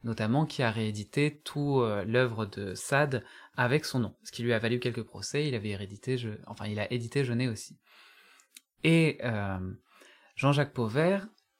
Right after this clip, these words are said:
dit dans une interview, euh, « Mon catalogue, je n'ai publié que des choses que j'aimais, exception Violette Leduc, mais parce qu'on l'a payé très cher. » À partir de là, on aime forcément. Et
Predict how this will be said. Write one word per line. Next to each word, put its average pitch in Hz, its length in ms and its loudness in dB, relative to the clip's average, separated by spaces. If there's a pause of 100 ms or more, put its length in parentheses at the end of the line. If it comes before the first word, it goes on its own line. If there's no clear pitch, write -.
(880)
dit 160 600 0 (160)
dans 127 320 4
une 110 160 0
interview, 113 720 2
euh, « 107 400 -2 (520)
Mon 135 160 2
catalogue, 143 380 4
je 147 100 2
n'ai 123 80 2
publié 127 440 2
que - 160 0
des 170 160 4
choses 143 420 2
que - 180 -4
j'aimais, 120 480 0 (560)
exception 160 520 -2 (120)
Violette 139 280 0
Leduc, 113 460 -2
mais 117 140 -4
parce 123 160 -4
qu'on 123 80 -2
l'a 127 80 0
payé 147 180 0
très 131 160 0
cher. » - 340 -6 (220)
À 135 100 -8
partir 107 280 -10
de 95 60 -12
là, 135 240 -4 (160)
on 117 100 0
aime 131 120 2
forcément. 113 420 -6 (960)
Et 160 380 6